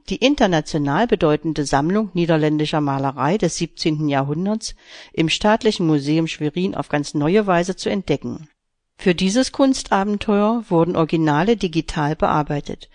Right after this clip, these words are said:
Verstärkte Kontraste machen die Gemälde besser sichtbar, darüber liegende Reliefs lassen die Malerei der alten Meister ertasten.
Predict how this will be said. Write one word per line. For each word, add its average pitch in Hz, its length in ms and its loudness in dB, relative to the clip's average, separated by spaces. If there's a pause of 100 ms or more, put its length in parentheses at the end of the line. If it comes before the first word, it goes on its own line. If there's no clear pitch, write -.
(280)
Verstärkte 208 640 2
Kontraste - 680 -2
machen 190 240 0
die 151 120 -4
Gemälde 156 480 2
besser 151 280 0
sichtbar, 190 580 -2 (440)
darüber 185 420 6
liegende 214 460 2
Reliefs 160 580 2
lassen 170 320 0
die 175 80 -4
Malerei 156 560 0
der 214 160 2
alten 180 300 0
Meister 147 380 -2
ertasten. 156 680 -6